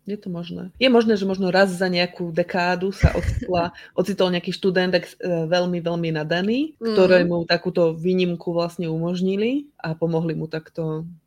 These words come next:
Speaker 1: Akože prečo by to robili? Ako nechápem.
Speaker 2: <laughs> Lebo
Speaker 1: Ale
Speaker 2: možno
Speaker 1: dobre.
Speaker 2: chceli tí študenti, vieš?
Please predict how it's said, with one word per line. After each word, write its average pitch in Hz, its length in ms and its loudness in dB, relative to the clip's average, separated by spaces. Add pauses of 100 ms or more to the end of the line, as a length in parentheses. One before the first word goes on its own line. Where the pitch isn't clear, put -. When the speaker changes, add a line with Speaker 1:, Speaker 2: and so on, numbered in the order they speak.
(120)
Speaker 1:
Akože 180 260 -8
prečo 220 240 -6
by 165 80 -8
to 165 120 -6
robili? 180 520 -4
Ako 175 220 -14
nechápem. 190 580 -4 (240)
Speaker 2:
<laughs> - 320 -2
Lebo 240 240 10
Speaker 1:
Ale 247 160 4
Speaker 2:
možno 262 240 0
Speaker 1:
dobre. - 80 -4
Speaker 2:
chceli 277 240 0
tí 269 140 -4
študenti, 339 580 -2
vieš? 269 560 -6